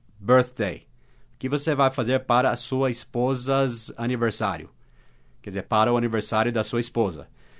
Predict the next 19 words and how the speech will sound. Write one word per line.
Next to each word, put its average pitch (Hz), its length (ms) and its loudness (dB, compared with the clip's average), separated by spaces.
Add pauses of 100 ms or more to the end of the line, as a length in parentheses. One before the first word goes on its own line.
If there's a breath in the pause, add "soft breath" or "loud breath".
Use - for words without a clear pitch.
(280 soft breath)
Então, 131 240 0
depois 151 320 2
do 143 100 0
for, 139 320 2
você 160 240 -2
vai 156 120 2
colocar 147 340 -2
alguma 139 260 0
data 120 380 2
especial, 120 720 0
algum 117 320 -2
feriado. 110 540 0 (320 soft breath)
Agora, 135 320 2
se 139 80 -10
você 135 240 -4
falar 139 260 2
um 127 120 0
certo 139 340 -2
dia, 107 540 2